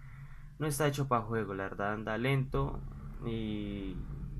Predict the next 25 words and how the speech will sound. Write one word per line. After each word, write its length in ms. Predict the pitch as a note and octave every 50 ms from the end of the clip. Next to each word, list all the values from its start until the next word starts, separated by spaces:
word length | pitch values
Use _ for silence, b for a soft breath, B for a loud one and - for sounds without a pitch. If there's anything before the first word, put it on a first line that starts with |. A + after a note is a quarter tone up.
| - - - - - - - - - - - - - - - - - - -
o 100 | A2 A2
sea, 180 | - A#2+ A2+
no 160 | A2 G#2+ G#2+ -
quiero 200 | - B2 B2 B2
subir 160 | B2 B2 A#2+
un 120 | A2+ A2
video 260 | G#2+ A#2 A#2 A#2 A#2
que 100 | - B2
me 100 | A#2+ A#2
ande 220 | G#2+ G#2+ G2+ G2+ G2+
lento. 480 | G#2 A2+ A#2 A#2 - - F#2 F#2 - B B B B B B B B B B B B - - - -
Pero 200 | C#3 D3 D3 D3+
intenté 280 | C#3+ C#3 D#3 D3 D3
abrir 220 | C#3+ C#3 D3 D3+ D3+
mi 160 | D3+ D3+ D3+
Steam 300 | - - E3+ E3+ E3 D#3
porque 240 | D#3+ D#3+ - E3 -
tenía 320 | C#3+ C#3 C3+ C3 B2+ B2+
juegos 320 | C3 C#3+ D3 C#3+ D3+ C#3+
como 260 | - C#3+ C#3+ C3+ C3 C3
Counter 280 | B2+ B2+ B2 B2+ B2+
Strike, 460 | C3 B2 - - B2 C3 C#3 C#3 C#3
Payday 360 | C3+ C3+ B2 A#2 A#2 A#2+ A#2 A#2
dos, 560 | B2 C3 C#3 C#3+ C#3+ C3+ C3+ C3+ - - -
eh, 640 | A2 A2 A2 G#2+ G#2+ G#2 G2+ G2+ G2 G2 F#2+ F#2+